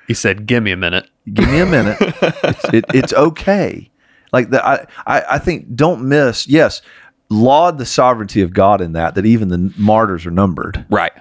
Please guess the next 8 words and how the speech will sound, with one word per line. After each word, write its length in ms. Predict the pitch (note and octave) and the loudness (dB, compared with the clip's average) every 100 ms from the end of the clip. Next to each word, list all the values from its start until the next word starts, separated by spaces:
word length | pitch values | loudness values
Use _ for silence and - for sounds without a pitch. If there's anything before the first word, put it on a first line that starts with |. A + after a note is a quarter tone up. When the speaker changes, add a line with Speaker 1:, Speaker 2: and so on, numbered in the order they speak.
| _ _ _ _ _ _ - | _ _ _ _ _ _ -2
Speaker 2:
But 120 | B2+ | 0
also 380 | E3+ A3 - D3 | 2 0 2 2
laud 540 | G#2 G#2 A#2+ A#2+ G#2 | 4 4 4 4 0
his 260 | G2+ A2 - | -2 -4 -4
comfort 720 | - - C#3+ B2+ - C3+ B2+ | -4 -2 0 -2 -2 -2 0
and 140 | - G#2 | -4 -2
his 160 | G2+ | -2
compassion 960 | - G2 - - G2 F#2+ - F2 F#2 G2 | -2 -4 0 2 2 0 -4 -6 -10 -16